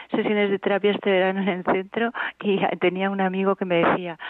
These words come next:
"Yo voy a tus terapias, hablamos del miedo, de la rabia,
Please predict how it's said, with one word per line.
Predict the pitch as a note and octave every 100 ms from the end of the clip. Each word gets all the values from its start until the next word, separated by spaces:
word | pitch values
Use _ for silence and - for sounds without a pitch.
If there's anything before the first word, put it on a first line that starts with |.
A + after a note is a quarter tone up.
| - -
"Yo | G3 G#3
voy | B3
a |
tus | A#3+ A3
terapias, | - G#3+ A3+ G#3+
hablamos | F3 F3+ E3+ F#3+
del | F3 D#3+
miedo, | E3+ F3+ F#3
de | F#3
la | E3 D#3+
rabia, | D#3+ F#3 F#3+ G3 G3